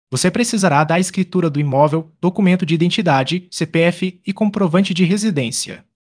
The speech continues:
Como posso comprovar a propriedade do imóvel?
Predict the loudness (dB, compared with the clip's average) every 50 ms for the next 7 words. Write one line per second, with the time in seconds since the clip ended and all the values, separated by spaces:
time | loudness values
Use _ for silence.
0 | _ _ _ -6 -6 -4 -2 0 0 0 0 -4 -6 -8 -4 -4 -2 0 0 0
1 | 0 0 -2 -4 -4 -2 -2 -2 0 0 0 -2 0 -2 -2 -2 0 0 -2 -2
2 | -2 -4 -6 -8 -10